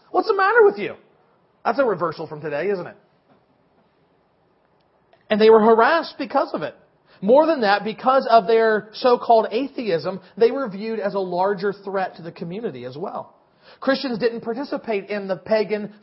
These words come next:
feasts that went on in their cities, which meant they didn't contribute to the economy of the city.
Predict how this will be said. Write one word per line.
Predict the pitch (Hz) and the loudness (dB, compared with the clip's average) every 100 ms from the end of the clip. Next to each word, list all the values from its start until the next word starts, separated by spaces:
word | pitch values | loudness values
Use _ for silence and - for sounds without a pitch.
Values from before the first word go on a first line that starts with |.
| - | -8
feasts | 269 277 | -6 -6
that | 233 196 | -8 -6
went | 202 | -4
on | 190 202 | -4 -4
in | 202 | -6
their | 202 | -8
cities, | - 320 180 - - _ _ _ - | -10 -10 -10 -12 -20 _ _ _ -8
which | 240 254 208 | -4 -4 -4
meant | 240 226 - | -4 -4 -8
they | 185 254 294 | -2 0 0
didn't | 262 247 254 | -2 -6 -8
contribute | 247 233 - 285 254 - | -10 -8 -6 -6 -8 -10
to | 262 233 | -8 -2
the | 226 | -2
economy | 220 - 294 381 240 160 147 | -2 0 0 0 -4 -6 -4
of | 175 147 | -4 -4
the | 160 | -10
city. | - 180 127 | -6 -6 -6